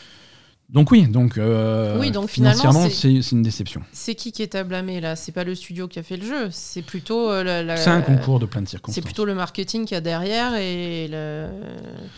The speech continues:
Speaker 1: Le, le
Speaker 2: les
Speaker 1: mar-,
Speaker 2: décisions commerciales et, et,
Speaker 1: plein de
Speaker 2: et
Speaker 1: choses.
Speaker 2: financières, quoi.
Speaker 1: Plein de
Speaker 2: Excuse-moi,
Speaker 1: choses,
Speaker 2: hein, mais
Speaker 1: euh, le marketing était pas top, euh, effectivement, les gens étaient méfiants sur les produits Marvel, euh, après, après Avengers.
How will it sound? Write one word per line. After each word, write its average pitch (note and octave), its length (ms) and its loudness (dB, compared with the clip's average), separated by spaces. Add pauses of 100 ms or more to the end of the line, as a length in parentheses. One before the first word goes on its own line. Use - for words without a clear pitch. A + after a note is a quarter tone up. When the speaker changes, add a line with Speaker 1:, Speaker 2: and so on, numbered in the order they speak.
(540)
Speaker 1:
Le, C3 160 -6
le C3+ 140 6
Speaker 2:
les C#3 40 10
Speaker 1:
mar-, D#3+ 120 6
Speaker 2:
décisions F3+ 340 -4
commerciales G#3 640 -2
et, G3 200 -4
et, - 40 -6
Speaker 1:
plein B2+ 140 4
de B2+ 60 6
Speaker 2:
et - 20 -4
Speaker 1:
choses. G2+ 180 -4
Speaker 2:
financières, G3+ 500 -8
quoi. E3 220 -6
Speaker 1:
Plein C3+ 160 6
de C#3+ 40 6
Speaker 2:
Excuse-moi, C#3 420 6
Speaker 1:
choses, B2+ 120 -2
Speaker 2:
hein, G#2 60 -6
mais - 60 -2
Speaker 1:
euh, A2 260 0
le A2 100 0
marketing A2+ 420 -2
était G2 200 -6
pas G#2+ 120 -2
top, D#3 380 2 (100)
euh, G#2 300 -2
effectivement, A2+ 560 -2
les G2+ 100 -2
gens G#2+ 200 -2
étaient G2 200 -4
méfiants A2 640 -2
sur - 180 -8
les F#2+ 60 -6
produits F#2+ 280 -8
Marvel, G2+ 460 -4
euh, F2+ 460 -8
après, F#2 480 -8
après - 220 -12
Avengers. G2 340 -2